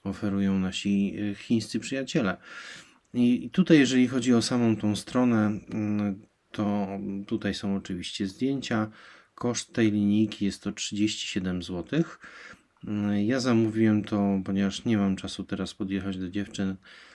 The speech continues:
z przesyłką do Inpostu dwanaście złotych, więc razem, no, czterdzieści dziewięć złotych.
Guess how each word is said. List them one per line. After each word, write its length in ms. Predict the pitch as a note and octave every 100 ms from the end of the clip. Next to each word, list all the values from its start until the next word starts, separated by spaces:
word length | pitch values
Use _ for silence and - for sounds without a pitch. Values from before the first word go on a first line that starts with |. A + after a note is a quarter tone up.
| _ _ _ G2 G2
z 460 | F#2+ - - - G2+ G2 F#2+ -
przesyłką 880 | - A#2 - A#2 G#2+ G2 F#2+ F#2+ F2
do 240 | F#2+ F2+
Inpostu 800 | G2+ G2 F#2+ F#2+ - - E2+ F2 - _ - _ _ G2+
dwanaście 580 | G2 A2 B2+ - -
złotych, 360 | G#2+ A2 G#2+ G2+
więc 240 | G2 F#2+
razem, 340 | G2 G2 G2 F#2
no, 100 | F#2
czterdzieści 600 | - G2 F#2+ G2 G2 F#2+
dziewięć 360 | F#2+ F#2+ F#2+
złotych. 300 | - D#2+ -